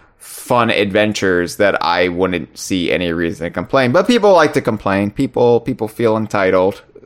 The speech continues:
for, for the free updates. So, uh, I, I don't know. I, I, th-, I think it's silly, especially now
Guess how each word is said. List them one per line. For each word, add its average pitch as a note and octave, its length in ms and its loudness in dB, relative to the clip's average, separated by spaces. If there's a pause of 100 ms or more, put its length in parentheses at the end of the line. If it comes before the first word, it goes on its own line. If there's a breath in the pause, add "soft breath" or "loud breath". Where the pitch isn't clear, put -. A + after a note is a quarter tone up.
(200)
for, - 340 -6 (180 loud breath)
for B2+ 160 0
the G2+ 100 -2
free A#2 280 0
updates. G#2+ 720 0 (260 loud breath)
So, B2 800 4
uh, C#2 80 -4 (480)
I, A2+ 300 0
I - 20 0
don't G2 140 2
know. F2+ 260 0 (100)
I, A#2 160 0 (120)
I, - 20 0
th-, A#2+ 200 -2
I A2+ 100 0
think G#2+ 240 -2
it's - 420 -8 (420 loud breath)
silly, F#2+ 640 0
especially C3+ 460 0
now A2+ 440 0